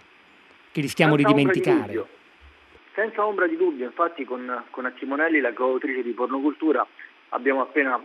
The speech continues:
Speaker 2: congedato per mimesis un libro su Black Mirror, e l'idea è proprio quella di smetterla sia nell'elogiare sia nel criticare questi dispositivi,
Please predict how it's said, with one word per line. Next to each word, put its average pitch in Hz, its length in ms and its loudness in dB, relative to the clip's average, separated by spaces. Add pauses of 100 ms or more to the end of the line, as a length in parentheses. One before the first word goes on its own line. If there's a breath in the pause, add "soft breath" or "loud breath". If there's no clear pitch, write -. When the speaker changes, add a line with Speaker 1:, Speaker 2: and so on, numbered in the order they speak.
Speaker 2:
congedato 127 680 0
per 123 140 -4
mimesis 131 520 -6
un 120 100 -8
libro 123 260 -2
su 117 120 -6
Black 143 260 0
Mirror, 131 340 -6 (520 loud breath)
e 151 80 -4
l'idea 160 500 4
è 131 80 -4
proprio 156 300 -2
quella 123 500 -4 (280 loud breath)
di 123 220 -12
smetterla 120 760 -2 (280)
sia 190 200 2
nell'elogiare 143 960 2 (120)
sia 160 160 0
nel 127 240 -8
criticare 120 640 -2
questi 110 240 -12
dispositivi, 120 720 -8